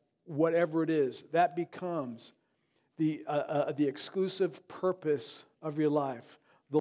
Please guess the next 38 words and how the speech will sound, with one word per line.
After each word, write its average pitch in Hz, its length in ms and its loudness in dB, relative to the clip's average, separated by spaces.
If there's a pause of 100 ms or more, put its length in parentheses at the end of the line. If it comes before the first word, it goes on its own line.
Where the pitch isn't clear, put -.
Lord 180 280 4
isn't 135 300 -4
there, 123 380 -8 (580)
that 143 260 0
substance 165 720 -4
is, 107 380 -12
or 143 200 -4
that, 135 300 -4 (400)
or 151 120 2
that 143 200 -2
behavior 147 720 0
is. 117 140 -8
And, 165 140 0
and, 185 240 2
and 170 200 2
you 170 80 4
know 202 140 4
what 208 100 0
I'm 165 120 -2
talking 190 400 -2
about. 131 360 -4
You 175 220 -2
begin 175 280 2
to 160 60 2
fantasize 170 680 -2
on 139 80 -2
the 143 80 -2
next 165 280 -2
opportunity 160 840 -2 (500)
to, 156 140 -2
to 156 160 -4
use. 156 640 -6 (960)
You 170 400 0
begin 165 380 2
to, 151 280 2 (220)
uh, - 20 0
uh, - 20 2
uh, 143 600 2